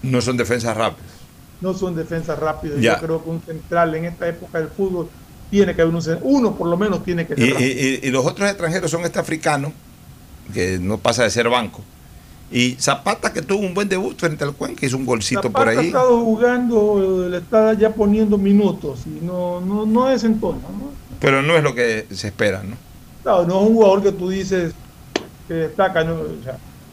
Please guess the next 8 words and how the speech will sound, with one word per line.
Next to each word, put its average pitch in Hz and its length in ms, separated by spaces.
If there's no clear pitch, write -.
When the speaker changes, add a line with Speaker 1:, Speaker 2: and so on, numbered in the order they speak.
Speaker 2:
lindo 196 340
fuera 196 280
que 165 100
sea 175 260
otro 175 240
Sebastián 151 380
Rodríguez. 170 360
Speaker 1:
Bueno, 123 280